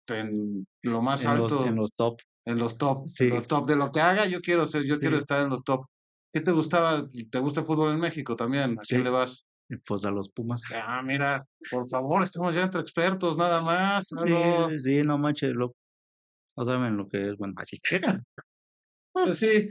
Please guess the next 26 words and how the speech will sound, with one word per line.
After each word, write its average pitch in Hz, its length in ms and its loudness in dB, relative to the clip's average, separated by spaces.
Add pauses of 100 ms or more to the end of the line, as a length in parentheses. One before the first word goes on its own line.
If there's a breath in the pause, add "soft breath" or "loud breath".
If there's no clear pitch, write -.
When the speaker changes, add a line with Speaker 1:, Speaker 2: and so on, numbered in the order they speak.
(120)
Speaker 1:
lástima 208 600 2
que 151 80 -8
llevamos 170 340 2
algunos 170 380 6
añitos, 175 480 4
algunos 175 320 2
añitos. 170 340 2 (320)
Pero, 190 160 4
pues, 185 120 0
también 202 240 0
te 208 80 -2
tocó 196 220 0
la 196 180 2
época 175 420 0
de 151 160 0
Pumas, 170 460 -2
eh, 135 120 -2
cuando 131 240 -2
quedó 131 300 0
campeones, 143 1000 -2
Speaker 2:
Ah, 113 200 2
Speaker 1:
eh, - 20 -4
Speaker 2:
sí, 113 260 0
contra 107 240 -4
las 98 100 -2
Chivas. 98 340 -2